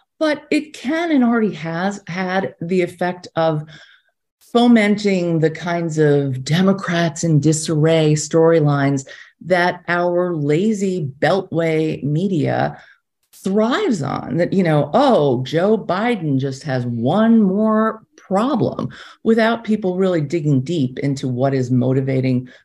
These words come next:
Cornel West, what he's done to Democrats <laughs> over the years.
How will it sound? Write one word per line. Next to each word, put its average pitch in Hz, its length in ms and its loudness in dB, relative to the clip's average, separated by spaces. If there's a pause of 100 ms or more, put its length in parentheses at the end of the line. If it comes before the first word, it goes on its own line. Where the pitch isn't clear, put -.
Cornel 139 440 0
West, 131 500 0
what 135 220 -2
he's 131 320 -4
done 139 760 0 (360)
to 208 340 2
Democrats 151 1000 -2
<laughs> 151 100 0
over 143 180 0
the 143 120 2
years. 131 560 2